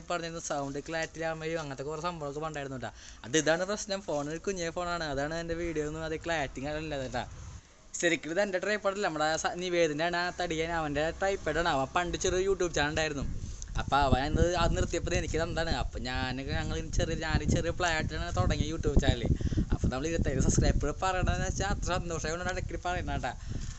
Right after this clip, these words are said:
അപ്പൊ ദേ നമ്മൾ ഇവിടെ നിർത്താണ്. അപ്പൊ നിങ്ങൾ ഇങ്ങനെ support ചെയ്യണം, വാച്ച് ഹവർ മുട്ടിക്കാനോ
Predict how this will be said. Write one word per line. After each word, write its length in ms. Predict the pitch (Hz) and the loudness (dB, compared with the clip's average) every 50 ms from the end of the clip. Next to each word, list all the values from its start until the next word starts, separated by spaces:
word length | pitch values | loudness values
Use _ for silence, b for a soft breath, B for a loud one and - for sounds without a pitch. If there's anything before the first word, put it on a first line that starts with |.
| B - | B -10
അപ്പൊ 160 | - - - 113 | -10 -8 -8 -6
ദേ 80 | 120 135 156 165 | -4 -4 -4 -4
നമ്മൾ 140 | 165 175 175 | -4 -4 -4
ഇവിടെ 80 | 185 190 | -4 -2
നിർത്താണ്. 420 | 202 208 202 - - 170 180 190 190 185 165 | -2 -2 -2 0 2 2 2 4 2 0 0
അപ്പൊ 100 | - - | 0 -2
നിങ്ങൾ 160 | 143 151 - 165 165 | -2 -2 0 0 0
ഇങ്ങനെ 180 | 165 160 165 - 190 | 0 -2 0 0 0
support 320 | - - 180 175 165 160 | 0 2 2 2 2 4
ചെയ്യണം, 200 | 170 170 170 170 170 | 4 6 6 6 4
വാച്ച് 200 | 170 165 160 147 151 | 2 2 2 0 0
ഹവർ 140 | 147 143 151 165 | 0 0 -2 0
മുട്ടിക്കാനോ 480 | 170 - - 156 147 147 143 147 143 | 4 6 6 6 6 6 2 0 0